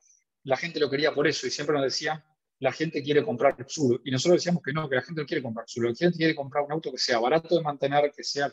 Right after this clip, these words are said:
que, que pueda alojar la familia y que muchas veces obviamente se ven forzados a ese vehículo porque el tema seguridad es algo que no pueden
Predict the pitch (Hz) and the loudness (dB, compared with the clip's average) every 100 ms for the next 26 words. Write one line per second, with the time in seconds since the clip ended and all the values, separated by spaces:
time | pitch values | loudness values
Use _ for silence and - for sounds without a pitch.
0 | _ - 127 - - 113 - 165 160 156 | _ -4 -4 -4 -4 -4 4 4 4 0
1 | 147 139 143 143 139 143 151 - _ _ | -4 -2 -2 0 2 4 2 0 _ _
2 | _ _ _ _ _ 151 127 151 180 185 | _ _ _ _ _ -4 4 4 6 6
3 | 180 180 185 170 151 170 151 143 156 - | 6 6 2 0 -2 -4 -4 -2 -4 -6
4 | - 139 - 156 151 135 135 135 135 147 | -8 -6 -2 -2 -2 -2 -4 -6 -8 -4
5 | 156 - 131 - 139 156 123 143 143 127 | -2 -2 -6 -2 0 0 -2 -2 -2 -2
6 | 123 127 143 139 135 120 117 127 - 131 | -2 0 0 0 -8 -6 -6 -4 0 0
7 | 127 | 0